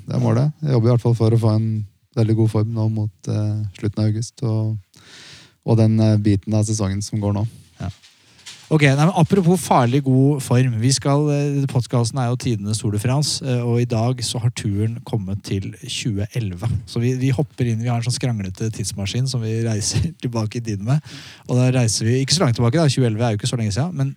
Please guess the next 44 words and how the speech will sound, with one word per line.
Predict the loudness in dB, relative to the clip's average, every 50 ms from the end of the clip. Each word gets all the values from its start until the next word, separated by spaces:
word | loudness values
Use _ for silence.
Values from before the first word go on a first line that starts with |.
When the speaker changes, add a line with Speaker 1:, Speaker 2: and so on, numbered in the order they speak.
| _ -10
Speaker 2:
tida | -8 -6 -4 -2 -4 -4
flyr | -6 -6 -6 -6 -4 -4 -4 -4 -6 -6 -6
jaggu | -6 -6 -6 -6 -6
meg. | -4 -4 -4 -4 -6 -12 _ -20 -20 -20 -20 -20 -20 _ -6
Ehm, | -2 0 2 2 4 2 2 2 0 -2 -4 -6 -10 _ _ -2
og, | 0 2 2 2 2 2 2 0 -2 -4 -4
og | -4 -2 0 0 0 0 -2 -2
vi | -2 0
snakker | 0 0 0 0 0 0
om, | 0 -2 -2
eh, | -2 -2 -2 -2 -4 -4 -4 -4
Tour | -2 -2
de | 0
France | 0 0 0
tjue | 0 0 0
elleve, | 2 2
en | 2 2
av | 2
mine | 2 2 0 0 -2
absolutte | -4 -6 -6 -4 -4 -4 -2
favoritter, | 0 0 0 0 -2 -2 -4 -4 -4 -6 _ _ _ _ -6
av | -2 0 0 0 0 0 0 0
noen | 0 0 0 0 0 -2 -2
åpenbare | -2 -2 -2 -2 -2 -2 -2 -2 0 0
grunner. | 0 0 2 2 0 -2 -2 -4 -8
Vi | -8 -4
kommer | -4 -2 -2 -2
jo |
Speaker 1:
Mm. | -2 -2
Speaker 2:
tilbake | -2 -4 -4 -4
til | -2 -2
det. | -2 0 -2 -4 -6 -12 -20 -20 -20 _ _ _ _
For | -2 -2
der | 0 2 2 2 2 2 2 0 -2 -4 -8 -16 _ -2
var | -2 0
du | 0 0 0 -2 -2 -2 -4 _
i | -4 -2 -2 0 0 0
relativt | -2 -2 -4 -6 -4 -4 -4 -4
frisk | -4 -4 -4 -4 -2 -4 -6 -6 -4
form, | 0 0 0 0 0 -2 -4 -6 -10 _ _ _ _ _ -6 -4
Speaker 1:
Ja. | -2 -2
Speaker 2:
den | -2 -2 -2 -4
utgaven | -2 -2 -2 0
der. | 0 0 0 0